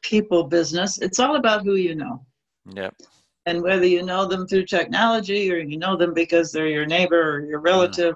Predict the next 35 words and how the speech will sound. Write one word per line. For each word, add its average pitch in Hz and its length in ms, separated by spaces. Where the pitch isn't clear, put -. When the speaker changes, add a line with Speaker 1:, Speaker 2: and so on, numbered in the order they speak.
Speaker 1:
or 139 160
whoever, 180 580
Speaker 2:
Yep. 101 280
Speaker 1:
it 165 200
is 208 300
about 180 440
your 170 140
sphere. - 580
Speaker 2:
Yep. 95 200
Speaker 1:
And, 170 480
um, 170 680
and 185 180
then 202 160
you 196 100
have 185 220
to 160 140
move 190 360
outside 208 540
of 170 80
that - 220
sphere 170 640
to 156 80
continue 170 580
on. - 440
And 165 300
Speaker 2:
Yes. - 200
Speaker 1:
so 170 420
it's, - 300
it's 175 220
all 185 220
about 175 280
how 175 220
you 160 240
do 165 300
that. - 320